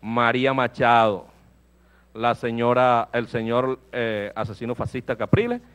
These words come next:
y el esquizofrénico de Leopoldo López, en la trilogía del mal. Triste que la oposición venezolana se deje dirigir por semejantes parásitos. Eso sí es triste.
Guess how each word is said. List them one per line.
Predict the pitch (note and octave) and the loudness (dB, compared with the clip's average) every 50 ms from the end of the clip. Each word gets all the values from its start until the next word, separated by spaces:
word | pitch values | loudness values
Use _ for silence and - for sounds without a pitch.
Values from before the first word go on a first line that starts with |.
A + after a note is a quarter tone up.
| _ _ - | _ _ -10
y | G#2 | -8
el | A2 A2 | -6 -6
esquizofrénico | G#2 - G#2+ - - - - G#2+ G#2+ G#2+ G#2+ G#2+ A#2+ A2 | -6 -8 -8 -8 -8 -6 -4 -6 -4 -6 -6 -4 -4 -2
de | A2 A#2+ D3 E3+ - _ _ _ _ _ _ _ _ _ _ _ _ _ | -2 -2 -4 -6 -12 _ _ _ _ _ _ _ _ _ _ _ _ _
Leopoldo | - G#2 G#2+ F#2+ - G#2+ G#2 G2+ G#2+ G#2 | -8 -6 -6 -4 -2 -4 -4 -2 -2 -2
López, | G2+ G2 F#2 F2+ G2 A2+ | -2 -2 -4 -4 -8 -10
en | B2+ A#2+ | -10 -8
la | G#2+ G#2 | -8 -8
trilogía | - G#2 G2 G2 F2 G2+ G#2 G2+ | -10 -8 -8 -8 -6 -6 -6 -6
del | G2 F#2 F2+ F2+ | -6 -8 -10 -10
mal. | F#2+ F#2+ F#2+ F#2+ - _ | -8 -8 -8 -8 -10 _
Triste | - E3+ G#3 A3 - - - - G3 F#3+ | 2 4 4 6 4 2 4 2 2 2
que | - - C#3+ | 2 2 2
la | C3+ | 2
oposición | B2 C3+ B2 A#2+ A2+ C#3+ D3 E3 E3 | 4 4 2 0 2 2 2 2 4
venezolana | E3 D#3 D3 D#3 D3 F3 G#3 A#3+ B3+ - - - - _ _ | 2 0 2 4 6 6 6 6 4 0 -4 -20 -20 _ _
se | _ - - A#2 A2 | _ -4 0 0 2
deje | A#2 A#2+ B2+ C3+ | 2 2 2 2
dirigir | A#2+ A#2+ A2 G#2+ B2 C3+ - | 0 0 0 0 -2 -2 -2
por | - B2 A#2 | -2 -4 -4
semejantes | - A#2+ G#2 G2+ G2 G#2 G#2+ G#2+ - A2+ G#2+ | -4 -4 -6 -4 -4 -6 -6 -4 -6 -6 -6
parásitos. | - - A2+ G2+ G2 F#2 F2 - F2+ E2 F#2 E2 F2 F#2+ - - _ _ _ _ _ _ _ _ _ - | -6 -4 -2 0 0 0 -2 -6 -10 -12 -12 -12 -12 -14 -20 -20 _ _ _ _ _ _ _ _ _ 2
Eso | D#3 E3 E3+ C#3+ | 2 4 4 4
sí | D3+ C3+ | 0 0
es | - | 0
triste. | - B2+ A2 G2+ - G2+ F2+ | 0 -6 -6 -6 -8 -14 -18